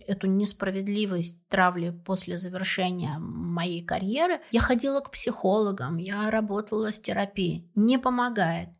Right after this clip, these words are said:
никак. Записали эпизод, двадцать четыре часа. Я всё, я больше про это вообще не вспоминаю. И я думаю, как, что это за чудо такое?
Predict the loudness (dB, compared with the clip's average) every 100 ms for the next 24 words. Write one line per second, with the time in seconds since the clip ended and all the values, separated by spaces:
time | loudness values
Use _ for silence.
0 | -2 2 2 2 -2 -4 -14 -20 -12 0
1 | 0 2 2 4 4 2 -2 -2 0 -2
2 | -6 -20 _ 0 4 4 2 -2 -4 -2
3 | -2 -2 -2 -2 0 2 2 0 _ 2
4 | 4 4 4 0 0 -2 -4 -4 -4 -4
5 | -8 -2 2 4 2 0 -2 -6 -4 -4
6 | -4 -6 -14 -20 -20 -20 0 4 4 4
7 | 2 0 -2 -4 -6 -10 -6 -6 -2 -2
8 | 0 0 0 0 0 0 0 0 -2 -4
9 | -8 -2 0 0 -2